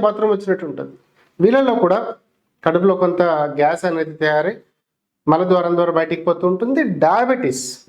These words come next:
డయాబెటీస్ కూడా ఒక మేజర్ రీజన్. సాధారణంగా ఈ షుగర్ పేషెంట్లో పేగుల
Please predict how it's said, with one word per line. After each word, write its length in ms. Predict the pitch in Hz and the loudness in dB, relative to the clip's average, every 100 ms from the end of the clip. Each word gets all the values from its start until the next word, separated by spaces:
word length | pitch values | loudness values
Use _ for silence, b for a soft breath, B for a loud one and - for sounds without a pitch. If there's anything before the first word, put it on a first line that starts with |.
| 143 | -2
డయాబెటీస్ 400 | 180 233 233 - | 0 0 -2 -2
కూడా 120 | 220 202 | 0 0
ఒక 80 | 175 | 2
మేజర్ 260 | 170 196 190 | 2 2 0
రీజన్. 220 | 135 131 - _ _ _ _ _ - | -2 -10 -18 _ _ _ _ _ -2
సాధారణంగా 500 | 196 240 277 254 147 156 - 151 | 0 2 0 0 0 -2 -4 0
ఈ 20 | 147 147 143 143 | 4 4 2 2
షుగర్ 240 | 196 247 254 | 2 2 2
పేషెంట్లో 480 | 208 - 160 180 226 160 160 - - | 0 0 -2 0 2 0 -2 -6 0
పేగుల 340 | 202 254 262 | 2 2 2